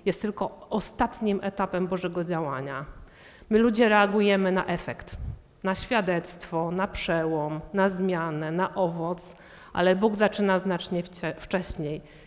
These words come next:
kiedy nie dzieje się nic, kiedy wszystko wygląda jak stagnacja, kiedy w środku czujemy pustkę, zniechęcenie albo wręcz przygniecienie tą ziemią.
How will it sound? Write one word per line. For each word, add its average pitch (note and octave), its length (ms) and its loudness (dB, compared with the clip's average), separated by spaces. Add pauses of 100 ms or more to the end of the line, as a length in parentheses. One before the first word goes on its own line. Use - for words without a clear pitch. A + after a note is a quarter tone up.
(180)
kiedy G3 240 4
nie F#3+ 160 4
dzieje F#3+ 280 0
się F#3+ 220 -2
nic, D3 520 -4 (360)
kiedy F#3 220 0
wszystko - 360 -2
wygląda F#3 420 0
jak F3 160 -4
stagnacja, E3 840 -4 (340)
kiedy F#3 220 0
w - 40 -6
środku G#3 400 0
czujemy F#3 400 0
pustkę, A3+ 760 -2
zniechęcenie G3+ 920 0
albo F#3 300 0
wręcz F#3+ 360 0
przygniecienie G3+ 840 0
tą F3 220 -2
ziemią. C#3+ 540 -4